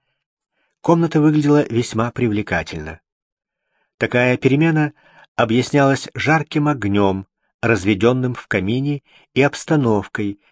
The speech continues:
где все вещи принадлежали восемнадцатому столетию. Легкая мебель, ковер с вышитыми цветами и шелк цвета морской воды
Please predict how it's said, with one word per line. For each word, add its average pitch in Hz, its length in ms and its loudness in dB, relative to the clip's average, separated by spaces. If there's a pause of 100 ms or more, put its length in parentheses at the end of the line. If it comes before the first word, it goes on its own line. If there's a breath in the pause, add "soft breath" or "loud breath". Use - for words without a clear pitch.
(120)
где 95 280 0
все 156 360 2
вещи 147 520 -2 (120)
принадлежали 113 800 0 (220 soft breath)
восемнадцатому 113 880 -2
столетию. - 680 -10 (1500)
Легкая 135 480 2
мебель, 123 460 -2 (500)
ковер 147 480 0 (140)
с - 160 -8
вышитыми 98 440 0
цветами 120 720 -4 (220)
и 120 180 4
шелк - 480 -2
цвета 110 440 0
морской 95 440 2
воды 87 420 -2